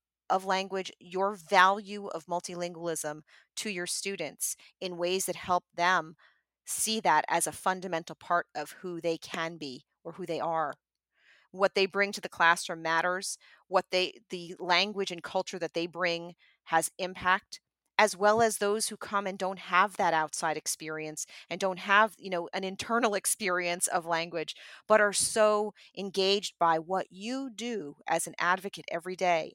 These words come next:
And I mean, almost sometimes I like to interchange educator with the word advocate, because the fact is you are advocating every day for what you know to be essential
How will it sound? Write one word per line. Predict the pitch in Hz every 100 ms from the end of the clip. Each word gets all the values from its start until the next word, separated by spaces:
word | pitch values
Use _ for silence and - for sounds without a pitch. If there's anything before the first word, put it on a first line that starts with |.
| -
And | 170 160
I | 196
mean, | 190
almost | 175 185 226 - - -
sometimes | - 240 285 226 220
I |
like | 190 202 -
to | -
interchange | 214 208 - 214 196 190
educator | - 190 202 - 175 170
with | 170 -
the |
word | 175 185 180
advocate, | - 196 214 - 156 _ _ - _
because | 214 - 214
the | 202
fact | - 202 214 -
is | 254 240 - - _
you | 190 247
are | 240 202 202
advocating | 190 220 226 233 190 165 160 165 -
every | 202 185 226
day | 214 208 190 156 - -
for | - 196
what | 185 208 -
you | 226
know | 208 196 208 208 214
to | 196
be | 160 170 151 165 _ -
essential | 175 - 196 185 - 175 151